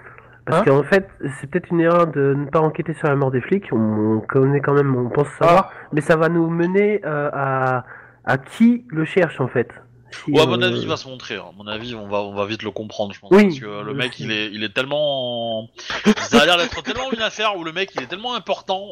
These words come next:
Speaker 3: euh, que, à mon avis, euh, on va vite le comprendre, je pense,
Speaker 1: Mm.
Speaker 3: euh, s'il y en a un, euh.
Speaker 1: Par contre, par contre, si on tombe sur lui, on fait quoi ? On lui dit, euh, « T'inquiète pas, on est avec toi »,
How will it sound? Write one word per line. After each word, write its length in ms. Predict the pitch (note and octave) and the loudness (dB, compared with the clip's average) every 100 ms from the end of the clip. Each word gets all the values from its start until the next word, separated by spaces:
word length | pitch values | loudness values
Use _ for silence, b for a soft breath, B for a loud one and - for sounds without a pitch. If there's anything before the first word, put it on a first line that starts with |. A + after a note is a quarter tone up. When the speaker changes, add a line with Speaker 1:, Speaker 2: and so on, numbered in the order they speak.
| - | -12
Speaker 3:
euh, 580 | C3+ C3 B2+ A#2+ A#2+ A#2 A2+ A2+ G#2 B B B B | -6 -4 -4 -4 -6 -8 -10 -18 -20 B B B B
que, 220 | - C#3 C#3+ | -4 0 2
à 80 | |
mon 180 | D#3 D#3+ | 2 0
avis, 320 | E3 D#3+ F#3 F3+ | 0 -2 -2 -2
euh, 640 | D3 C3 B2+ B2 A#2+ A#2+ | 0 0 0 0 0 -2
on 160 | A#2+ B2 | -2 0
va 100 | C3 | 0
vite 160 | D3 | 0
le 80 | E3 | -8
comprendre, 380 | D#3 C#3+ B2+ G#2+ | -10 -8 -8 -8
je 60 | - | -10
pense, 180 | G2+ - | -6 2
Speaker 1:
Mm. 200 | E3+ - A2 G2+ | 2 2 -6 -12
Speaker 3:
euh, 280 | G2 G2 - | -8 -8 -8
s'il 180 | - | -10
y 40 | A2 | -10
en 80 | G#2+ | -4
a 60 | |
un, 680 | A2+ B2+ C#3+ B2+ G#2 G2 G2 | -4 -2 -4 -2 -2 -2 -6
euh. 20 | G2 G2+ | -4 0
Speaker 1:
Par 120 | F3+ | 4
contre, 280 | A#3+ B3 - | 4 2 0
par 160 | F#3+ | -2
contre, 200 | F#3+ A#3 - | 0 -2 0
si 80 | G#3+ | 2
on 140 | G3+ | 2
tombe 180 | G3+ F#3+ - | 2 -2 0
sur 120 | F#3+ | 0
lui, 200 | G3+ A3+ | 2 2
on 80 | G3 | 2
fait 140 | - | 0
quoi ? 320 | F3 F#3+ G3 | 0 2 4
On 60 | F#3+ | 4
lui 180 | F3 D#3 | 0 -4
dit, 260 | E3+ F#3+ | -4 0
euh, « 280 | E3+ D3 C#3+ C#3 | 2 2 0 -2
T'inquiète 280 | F3 G3 | -4 -2
pas, 80 | - | 2
on 100 | G3+ | 2
est 60 | G3 | 4
avec 240 | F3+ F3+ | 2 0
toi », 180 | - B3 | 4 4